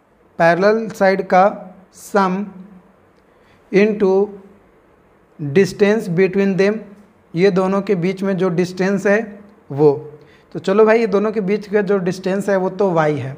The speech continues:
समझ में आता है। And जो parallel side है ये बी है, plus ये part हमें नहीं पता कि कितना है और इधर भी ये part हमें नहीं पता कि कितना है। तो वो कैसे निकालेंगे?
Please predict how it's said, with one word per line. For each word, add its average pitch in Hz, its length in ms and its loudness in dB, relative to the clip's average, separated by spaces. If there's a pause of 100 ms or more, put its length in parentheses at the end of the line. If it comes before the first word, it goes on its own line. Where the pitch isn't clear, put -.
(140)
समझ 156 320 -6
में 175 140 -2
आता 143 300 -6
है। 120 140 -8 (960)
And 202 320 2 (520)
जो 196 320 4 (180)
parallel 170 360 4
side 202 280 -2
है 185 220 0
ये 190 160 -2
बी 165 300 -4
है, 202 180 2 (140)
plus 190 340 2 (400)
ये 196 260 4 (180)
part 202 320 2
हमें 202 400 -4
नहीं 175 300 -4
पता 185 300 0
कि 190 160 -8
कितना 180 420 -2
है 190 280 -2 (1000)
और 202 360 4
इधर 185 280 2
भी 190 160 -2
ये 185 180 0 (100)
part 180 280 4
हमें 196 400 -4 (280)
नहीं 170 300 -2
पता 180 360 2
कि 208 200 -2 (480)
कितना 151 300 -4
है। 131 220 -8 (580)
तो 185 80 0
वो 202 140 8
कैसे 208 300 4
निकालेंगे? 196 600 -4